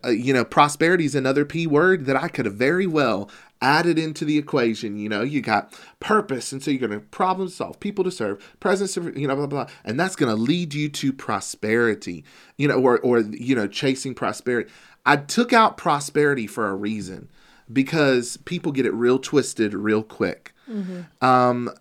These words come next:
Speaker 1: and in redefining prosperity, we could possibly add it back into th-, that equation. But you don't even have to focus. You don't even have to put prosperity into the equation. It comes by default.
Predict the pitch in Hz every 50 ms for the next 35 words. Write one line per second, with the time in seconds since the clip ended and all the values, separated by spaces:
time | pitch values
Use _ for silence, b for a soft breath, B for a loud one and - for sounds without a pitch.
0 | _ _ _ _ _ _ _ _ _ _ _ _ - 139 135 135 131 139 139 143
1 | 147 143 139 135 147 175 185 196 175 175 - - 180 170 180 196 214 202 185 165
2 | 147 - 156 131 123 123 - - - 135 127 123 120 120 117 113 110 - 120 139
3 | 160 - - 160 139 143 - 135 123 131 - 120 113 117 - - - 107 113 113
4 | 110 - - 117 107 107 - - 104 107 117 127 - 151 135 135 - - 131 127
5 | 120 117 - 131 - - - 123 120 131 135 135 147 156 160 165 B B B B
6 | B B B B B B 120 151 156 151 139 - - - - - 139 147 214 233
7 | 240 233 220 185 165 143 170 160 147 143 - 135 120 - - 151 175 185 185 -
8 | 107 - - 139 156 190 214 208 180 180 165 160 - 147 143 143 - 185 - -
9 | - - 165 151 147 - - - 156 151 143 135 135 131 143 139 139 139 131 120
10 | 107 - - 147 147 160 170 143 131 113 104 B B B B B B B B 156
11 | 147 147 - - 175 165 160 156 147 139 127 117 123 120 123 120 113 107 120 135
12 | 139 - - - 107 87 87 - - -